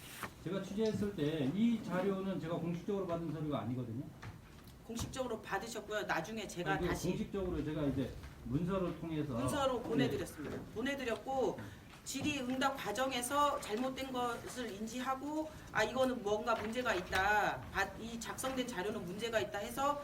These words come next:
Speaker 2: 제가 그 자료를 검토하고 이게 단순 검토가 아니라 모든 내용을 다 검토해야 되겠다 해서 성금 대장,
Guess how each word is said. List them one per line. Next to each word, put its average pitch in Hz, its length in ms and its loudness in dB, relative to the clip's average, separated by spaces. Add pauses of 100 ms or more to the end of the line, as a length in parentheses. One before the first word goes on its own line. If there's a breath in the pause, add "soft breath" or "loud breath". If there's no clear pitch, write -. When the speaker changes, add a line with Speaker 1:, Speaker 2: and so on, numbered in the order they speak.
(160 loud breath)
Speaker 2:
제가 202 340 0
그 220 100 -6
자료를 202 600 0
검토하고 226 760 0 (420 loud breath)
이게 220 320 2
단순 277 380 2
검토가 254 380 2
아니라 202 440 2 (200)
모든 277 260 2
내용을 254 340 2
다 202 160 -2
검토해야 269 500 2
되겠다 226 340 0
해서 233 360 -2 (720 loud breath)
성금 294 380 0
대장, 214 560 2